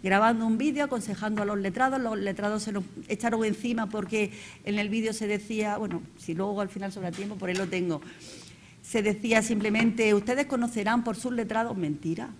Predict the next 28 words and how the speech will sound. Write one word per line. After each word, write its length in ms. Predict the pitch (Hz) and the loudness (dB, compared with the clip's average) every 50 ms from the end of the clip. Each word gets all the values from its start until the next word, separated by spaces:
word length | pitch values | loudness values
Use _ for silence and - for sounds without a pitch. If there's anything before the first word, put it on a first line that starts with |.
| - - - - - | -18 -20 -18 -8 -2
Ningún 280 | - 175 175 170 180 170 | 0 2 2 2 2 0
letrado 340 | 180 175 - 190 190 202 | 0 -2 0 0 0 0
había 140 | 220 226 247 | 0 0 0
informado 320 | 254 247 240 226 202 202 202 | 0 0 0 2 2 2 2
a 20 | |
su 120 | 180 220 196 | 2 0 0
cliente, 420 | 208 202 196 185 175 160 160 170 | 0 2 4 4 4 4 4 2
entonces 320 | 160 156 190 180 185 208 180 | 0 0 0 -2 -2 -2 0
nos 120 | 180 170 | 0 0
echaban 320 | 170 - 190 180 185 170 | 0 0 2 2 2 4
encima. 480 | 170 170 170 165 - 269 262 262 262 208 | 4 2 2 2 0 2 4 4 4 4
"¿Cómo 240 | - 262 277 330 294 | 2 2 2 2 2
puede 240 | - 262 285 285 285 | 0 0 0 2 2
decir 260 | 269 240 - 277 247 | 0 0 0 2 2
el 120 | 240 233 | 2 2
juez?". 220 | 233 - 190 180 175 - - - - - - - - - - | 2 2 0 0 -2 -4 -12 -18 -20 -20 -20 -20 -18 -8 -2
No 160 | 214 220 254 | 2 4 4
importa, 560 | 277 262 - 269 285 294 294 - - 165 147 - - - - - - - - | 4 4 4 2 -2 -2 -4 -6 -8 -8 -8 -10 -14 -20 -20 -20 -20 -10 -2
porque 160 | - 202 196 | 0 2 4
como 180 | 190 190 196 196 | 4 4 4 4
lo 120 | 185 185 | 2 2
que 100 | 190 190 | 2 0
se 120 | 180 - 190 | 0 0 -2
hacía 400 | 185 - 262 277 269 226 175 - - - - - - - - | 0 2 2 4 4 4 2 0 -6 -16 -18 -20 -16 -6 0
no 220 | 214 208 226 247 | 2 4 6 8
era 320 | 254 254 254 254 247 254 254 | 8 8 10 10 10 10 8
algo 540 | 247 254 240 247 254 254 233 247 254 240 | 8 6 6 8 8 8 8 8 6 6
prohibido, 720 | 247 240 214 214 214 220 220 240 269 269 220 220 214 220 - | 6 6 6 6 6 6 6 4 4 4 4 2 2 0 -2